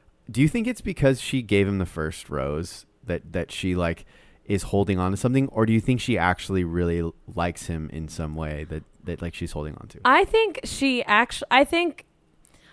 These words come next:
Speaker 2: I think she actually likes him because at the beginning, like, I, I didn't see any of these crazy tendencies at first. I mean, so, like, the first couple, you know, the first two episodes or whatever, like, I didn't really see any of this. I mean, I knew because of the previews,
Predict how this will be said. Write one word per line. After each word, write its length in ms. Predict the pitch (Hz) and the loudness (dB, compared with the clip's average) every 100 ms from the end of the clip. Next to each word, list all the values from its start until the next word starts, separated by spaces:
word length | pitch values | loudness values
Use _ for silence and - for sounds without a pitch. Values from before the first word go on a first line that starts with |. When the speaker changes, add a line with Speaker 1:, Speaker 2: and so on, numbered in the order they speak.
| _ - | _ 6
Speaker 2:
I 120 | 277 | 6
think 240 | 311 339 | 6 4
she 160 | - 381 | 6 8
actually 440 | 240 226 - 214 | 10 8 2 0
likes 280 | 180 180 - | 2 0 0
him 100 | 196 | -2
because 280 | 180 - 220 | -2 -2 -4
at 60 | 220 | -2
the 60 | |
beginning, 500 | 226 240 262 339 294 | 0 4 6 6 4
like, 280 | 247 220 - - | 4 2 -2 2
I, 240 | 233 285 - - | 4 4 0 4
I 180 | 277 415 | 8 8
didn't 240 | 427 330 | 8 6
see 300 | - 277 269 | 4 4 4
any 240 | 240 233 226 | 2 2 0
of 80 | |
these 360 | 208 220 196 185 - _ | -2 -4 -4 -8 -14 _
crazy 420 | - 240 240 233 | -2 0 0 -2
tendencies 680 | 202 233 269 254 - 180 180 | -4 -2 0 0 -2 -4 -4
at 100 | - | -4
first. 380 | - 226 202 - | 4 6 6 2
I 60 | |
mean, 200 | 196 190 | 0 0
so, 160 | 196 214 | 0 2
like, 160 | 202 202 | 2 2
the 100 | 208 | 0
first 260 | 220 214 | 0 0
couple, 460 | - 214 214 196 185 | -2 2 6 6 4
you 80 | 202 | 0
know, 120 | 190 | 0
the 100 | 175 | -2
first 400 | 180 208 202 - - - - _ | 0 2 0 -2 -16 -20 -20 _
two 200 | - 233 | 4 6
episodes 560 | 208 269 233 202 185 185 | 6 4 2 4 4 2
or 60 | |
whatever, 340 | 175 170 170 185 | 0 0 0 2
like, 160 | 185 | 2
I 120 | 202 349 | 6 6
didn't 160 | 339 | 8
really 220 | 277 226 196 | 6 4 2
see 260 | - 285 | 2 2
any 140 | 262 202 | 4 4
of 40 | |
this. 160 | 180 175 | 2 0
I 80 | 208 | 0
mean, 140 | 208 | 2
I 80 | 202 | 2
knew 240 | 202 226 | 4 2
because 280 | 214 196 208 | 2 -2 -4
of 60 | 175 | -4
the 60 | 180 | -6
previews, 720 | - 220 240 175 156 170 | -2 0 0 0 -2 -2